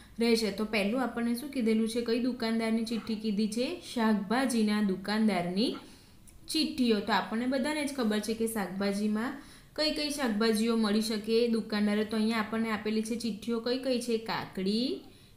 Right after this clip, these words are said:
જામફળ, ફુલેવર, કોબીજ, બટાકા,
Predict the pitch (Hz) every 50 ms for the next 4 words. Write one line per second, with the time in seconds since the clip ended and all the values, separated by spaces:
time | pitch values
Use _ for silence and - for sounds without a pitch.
0 | - - - 196 196 220 202 190 180 170 175 175 170 170 - - 196 196 202 208
1 | 220 240 269 - - - - - - - - - - - - - - - - 214
2 | 208 202 190 185 190 190 196 190 202 208 214 226 226 247 277 339 359 - - -
3 | - - - - - - - - 202 196 185 180 175 175 180 196 196 208 226 247
4 | 269 302 302 - - - - - - - - - - 208 175 180 180 175 - -
5 | 185 185 190 190 190 - 214 214 220 226 240 269 294 -